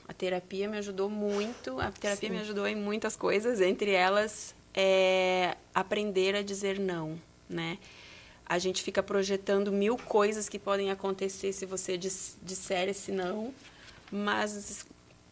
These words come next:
Speaker 1: a maioria delas não acontece, né? E depois vem o alívio e o pensamento de por que que eu não fiz isso antes. É, mas,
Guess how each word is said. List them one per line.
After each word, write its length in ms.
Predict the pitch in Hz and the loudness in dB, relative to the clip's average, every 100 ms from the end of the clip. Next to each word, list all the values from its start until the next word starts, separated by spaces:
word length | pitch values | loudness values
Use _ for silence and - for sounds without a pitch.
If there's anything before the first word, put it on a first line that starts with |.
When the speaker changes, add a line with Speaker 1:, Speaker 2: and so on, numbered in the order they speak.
| - - | -14 0
Speaker 1:
a 120 | 196 | 2
maioria 320 | 202 214 226 | 4 4 4
delas 240 | 208 208 | 6 6
não 120 | 220 220 | 6 4
acontece, 760 | 240 254 196 160 - - 185 - - - | 4 2 4 2 2 -6 -6 -10 -20 -12
né? 340 | 190 175 170 185 | -4 -2 -2 -4
E 160 | - 180 | -6 -2
depois 380 | 180 185 185 185 | -2 0 0 2
vem 200 | 190 202 | 2 2
o 80 | 202 | 2
alívio 760 | 208 202 196 202 208 226 269 - - - - - | 2 2 0 -2 -2 -2 -2 -6 -18 -20 -20 -12
e 180 | 190 214 | -6 -4
o 60 | 202 | -4
pensamento 640 | 208 214 247 220 185 190 | -2 -4 -2 -2 -2 -4
de 100 | 190 | -6
por 200 | 190 208 | -4 -4
que 140 | 208 | -4
que 100 | 220 | -4
eu 40 | 240 | -4
não 120 | 233 | -6
fiz 280 | - 233 202 | -6 -8 -6
isso 300 | 220 - 254 | -4 -4 -2
antes. 680 | 196 190 190 - 190 - - - - - - - | -2 -4 -8 -8 -6 -6 -8 -20 -20 -20 -20 -16
É, 280 | - 175 175 | -4 -2 0
mas, 1120 | 175 180 180 180 180 180 - - - - - | 0 2 2 0 0 0 2 2 2 0 -2